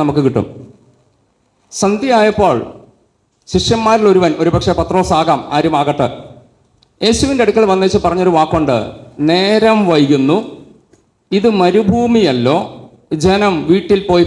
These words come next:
ഭക്ഷണം കൊള്ളേണ്ടതിന് അവരെ പറഞ്ഞയക്കണം." യേശു ആ സമയത്ത് പറഞ്ഞ വാക്ക്, "ഇവർക്ക് ഭക്ഷണം കൊടുക്കുക." പക്ഷെങ്കിൽ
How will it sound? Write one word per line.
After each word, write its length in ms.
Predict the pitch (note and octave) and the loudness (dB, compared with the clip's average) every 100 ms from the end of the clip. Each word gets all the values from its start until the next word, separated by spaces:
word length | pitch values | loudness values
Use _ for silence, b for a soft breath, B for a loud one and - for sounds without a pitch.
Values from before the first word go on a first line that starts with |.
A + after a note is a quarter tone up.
| E3 | 0
ഭക്ഷണം 300 | - G3+ F#3+ | -2 -6 -2
കൊള്ളേണ്ടതിന് 440 | E3 E3 D#3+ D#3+ D3 | 0 0 0 0 0
അവരെ 180 | D3+ F3 - - - - _ - _ D#3+ | 0 -2 -6 -16 -20 -20 _ -20 _ -2
പറഞ്ഞയക്കണം." 760 | D#3+ E3 E3 C#3 C3 C3+ G2 E2 - - _ _ _ _ _ _ _ | 2 2 2 2 0 -2 -2 -6 -18 -20 _ _ _ _ _ _ _
യേശു 500 | E3+ G3+ B3+ C4 - B3 G3+ - F3+ | -2 2 2 0 0 0 0 0 0
ആ 40 | G3+ | 0
സമയത്ത് 320 | F#3+ F#3+ F#3 F#3+ | 0 0 0 0
പറഞ്ഞ 260 | E3+ E3 F#3 E3+ | 0 2 0 2
വാക്ക്, 320 | C#3+ C#3+ C#3 G#2 - - - - _ _ _ _ | 0 0 0 -2 -4 -12 -20 -20 _ _ _ _
"ഇവർക്ക് 360 | F#3 G#3+ G#3 G3+ E3+ | 2 2 0 0 0
ഭക്ഷണം 360 | - E3 D#3 C3 | -2 0 2 2
കൊടുക്കുക." 340 | A2 - F2 - - - - - _ _ _ _ _ _ _ _ _ | 0 -2 -8 -16 -20 -20 -20 -20 _ _ _ _ _ _ _ _ _
പക്ഷെങ്കിൽ 300 | - C4+ B3 | -4 2 2